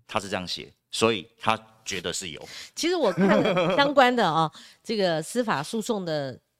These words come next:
Speaker 2: 简要哈，这个案子在你身上有两个，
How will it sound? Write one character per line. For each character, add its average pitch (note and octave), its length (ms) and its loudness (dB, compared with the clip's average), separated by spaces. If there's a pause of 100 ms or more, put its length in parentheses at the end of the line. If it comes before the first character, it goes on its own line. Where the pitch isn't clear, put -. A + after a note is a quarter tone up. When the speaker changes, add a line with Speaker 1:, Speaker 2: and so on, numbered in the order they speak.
(100)
Speaker 2:
简 A#2 340 -6
要 E3+ 220 0
哈， C3+ 260 -6 (760)
这 G#4 100 2
个 E4 100 10
案 D4+ 160 10
子 F3 300 -6 (880)
在 B3+ 140 2
你 F3+ 100 0
身 F#3+ 160 -4
上 A3 140 2
有 E3 80 2
两 D#3 220 0
个， - 220 -8